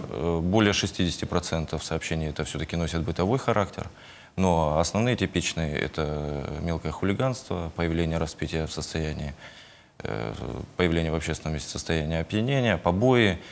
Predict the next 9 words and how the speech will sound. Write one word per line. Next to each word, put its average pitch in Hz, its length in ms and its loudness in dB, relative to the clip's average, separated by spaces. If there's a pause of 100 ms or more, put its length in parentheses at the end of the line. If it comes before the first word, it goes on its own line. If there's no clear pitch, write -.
(240)
То 85 60 2
есть, - 260 -2
э, 80 300 0
основная 107 320 0
масса 107 280 2
все-таки - 320 -6
носит 82 280 -2
бытовой 85 360 0
характер. 78 480 -2